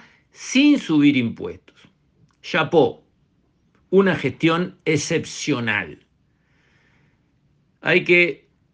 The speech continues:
saludar de pie a la ministra de Economía Arbeleche. Lito Alfi lo conozco de antes y sé su gran capacidad para manejar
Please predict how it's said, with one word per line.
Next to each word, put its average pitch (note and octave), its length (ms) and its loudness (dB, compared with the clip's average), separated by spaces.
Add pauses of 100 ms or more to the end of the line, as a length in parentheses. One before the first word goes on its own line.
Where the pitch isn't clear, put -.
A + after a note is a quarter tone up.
(160)
saludar D3 560 0
de D3+ 140 0
pie E3 600 0 (440)
a B2 140 -4
la B2 440 -4 (420)
ministra C#3 460 -2
de B2+ 80 2
Economía B2 800 -4
Arbeleche. D3 880 0 (1040)
Lito C#3+ 500 0
Alfi E3 640 -2 (300)
lo C3 220 -4
conozco B2+ 480 0
de B2 140 2
antes E3 500 -2
y A#2+ 60 -6
sé C3+ 220 -6
su C3 260 -4
gran D#3 420 0
capacidad B2+ 680 -4
para A2 160 -6
manejar A2 640 -6